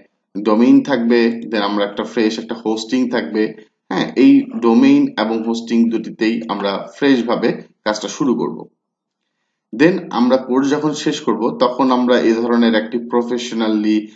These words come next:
একটি ই-কমার্স website তৈরি করব, আমরা যেটা অনেকটা attractive,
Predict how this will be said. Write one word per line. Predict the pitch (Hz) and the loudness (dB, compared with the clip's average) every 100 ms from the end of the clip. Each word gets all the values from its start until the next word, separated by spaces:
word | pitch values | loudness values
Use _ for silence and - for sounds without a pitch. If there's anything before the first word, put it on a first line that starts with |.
| _ _ | _ _
একটি | 104 - | -8 -4
ই-কমার্স | 113 107 120 104 101 101 | -4 -2 -2 -2 -2 -6
website | - 95 - 98 - | -8 -8 -6 -8 -4
তৈরি | 101 98 | -6 -4
করব, | 101 95 110 117 - _ - | -6 -4 -4 -6 -14 _ -10
আমরা | 98 98 98 92 92 | -8 -4 -4 -6 -8
যেটা | 95 98 101 101 - | -8 -4 -2 -4 -6
অনেকটা | 95 101 - 104 | -8 -8 -4 -4
attractive, | 95 117 117 - 123 123 | -2 -6 -6 -2 -2 -2